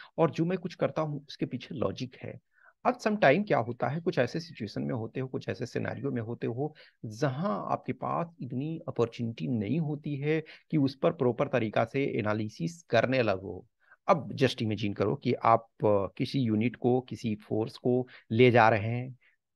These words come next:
तो और अचानक आपके ऊपर फायरिंग आ गई, तो सबसे पहला क्या काम होगा?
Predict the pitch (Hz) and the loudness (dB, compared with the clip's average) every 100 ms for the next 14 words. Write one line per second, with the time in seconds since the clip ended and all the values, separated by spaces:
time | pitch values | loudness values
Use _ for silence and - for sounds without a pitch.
0 | _ 190 196 98 - _ _ _ _ - | _ 6 8 6 -4 _ _ _ _ 4
1 | 170 185 208 - _ _ _ - 190 196 | 8 8 6 -2 _ _ _ 2 4 4
2 | 226 - - 175 131 151 - 113 117 107 | 2 -2 0 0 2 2 4 2 4 2
3 | 98 104 104 - _ _ - 208 285 - | -2 -4 -8 -12 _ _ -2 -2 0 0
4 | 143 170 180 156 143 135 120 110 98 113 | 0 0 2 0 2 0 0 -2 -4 -6